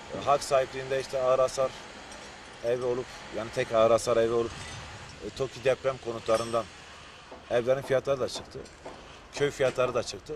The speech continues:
Tabii köy fiyatlarında biraz vatandaşlarımız, köylerimiz, e, fiyatın çok olduğunu söylüyorlar. Yani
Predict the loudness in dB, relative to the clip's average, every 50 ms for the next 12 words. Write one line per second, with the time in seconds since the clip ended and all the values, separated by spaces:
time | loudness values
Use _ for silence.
0 | -10 -4 -2 -2 -2 -2 -4 -4 -4 -2 0 0 0 2 2 0 0 0 -2 -4
1 | -2 0 0 0 0 2 2 2 2 2 -2 -2 -2 -2 0 -2 -4 -6 -8 -10
2 | -8 -6 -2 -2 -2 -2 -2 -6 -10 -12 -12 -14 -16 -16 -14 -12 -12 -8 -2 0
3 | 0 0 -2 -4 -6 -6 -4 -4 -4 -6 -6 -8 -10 -12 -12 -10 -10 -8 -8 -8
4 | -10 -10 -12 -18 -20 -20 -20 -20 -14 -12 -10 -10 -8